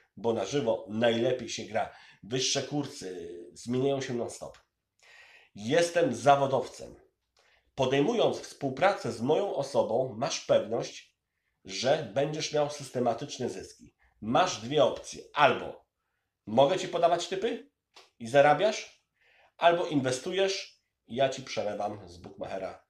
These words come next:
na Twoje konto bankowe pieniądze. Jestem osobą doświadczoną. Mój staż to piętnaście lat w zakładach sportowych. Podejmując współpracę ze mną, masz pewność,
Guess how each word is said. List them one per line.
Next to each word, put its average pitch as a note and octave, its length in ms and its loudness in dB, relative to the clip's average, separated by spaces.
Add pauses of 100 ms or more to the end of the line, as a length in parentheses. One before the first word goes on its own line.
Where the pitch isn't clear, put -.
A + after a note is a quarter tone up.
(160)
na B2 140 0
Twoje F#2+ 280 -6
konto - 540 -14
bankowe F2+ 480 -12
pieniądze. - 480 -20 (1900)
Jestem F3+ 840 4 (200)
osobą D3+ 600 4
doświadczoną. C#3 920 0 (200)
Mój C#3+ 200 -4
staż - 380 2
to C#3+ 100 -4
piętnaście C#3+ 580 -4
lat B2+ 340 -2
w - 80 -18
zakładach F#2+ 360 -8
sportowych. - 640 -14 (1040)
Podejmując B2+ 640 2
współpracę C#3 640 -2
ze A2 160 -2
mną, F#2+ 340 -8 (260)
masz D3 340 0
pewność, - 680 2